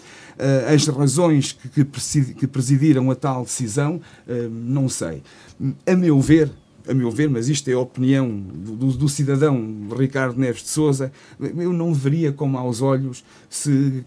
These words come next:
cada partido, pelo menos aqueles que têm representação, eh, parlamentar na Assembleia Municipal, eh, pudessem, eh, falar. Não vejo com maus olhos.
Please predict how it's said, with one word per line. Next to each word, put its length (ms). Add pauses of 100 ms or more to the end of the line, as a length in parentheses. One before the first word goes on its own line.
(100)
cada 240
partido, 540
pelo 200
menos 280
aqueles 440 (320)
que 60
têm 500
representação, 1080
eh, 260 (400)
parlamentar 680
na 140
Assembleia 580
Municipal, 720 (320)
eh, 260 (120)
pudessem, 680
eh, 380
falar. 500
Não 420
vejo 720 (160)
com 80
maus 300
olhos. 280